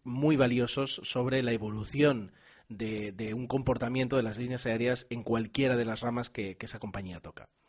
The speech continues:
Pues habla esta empresa de cómo, eh, se han perdido, eh, en este último año, en dos mil catorce, ah, cómo en los últimos siete años las compañías y los aeropuertos han perdido, porque aquí no solo es un tema de compañías, sino de aeropuertos,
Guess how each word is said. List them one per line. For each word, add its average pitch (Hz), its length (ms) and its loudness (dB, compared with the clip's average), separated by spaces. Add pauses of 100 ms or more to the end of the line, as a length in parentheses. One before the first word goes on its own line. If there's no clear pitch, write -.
(480)
Pues - 340 -2 (220)
habla 170 420 10
esta 123 240 0
empresa 135 380 0
de 123 120 -2
cómo, 151 460 4
eh, 110 320 -2
se - 220 -2
han 131 520 -2
perdido, 127 720 2
eh, 101 1000 -6
en 101 180 -12
este 110 180 -4
último 131 400 0
año, 131 220 0
en 117 100 -8
dos 107 140 -6
mil 120 120 -6
catorce, 131 460 -4 (2000)
ah, 127 600 4
cómo 175 180 4
en 165 100 4
los 147 140 2
últimos 190 300 0
siete 170 260 6
años 156 220 2
las 135 160 0
compañías 131 420 0
y 165 40 -6
los 151 140 -6
aeropuertos 143 520 -2
han 151 200 -2
perdido, 139 460 2
porque - 160 -4
aquí 135 200 -2
no 151 120 4
solo 120 220 0
es - 100 -6
un 120 80 -6
tema 113 220 -2
de 104 60 -4
compañías, 107 440 -4
sino 101 160 -6
de 95 60 -2
aeropuertos, 117 600 -4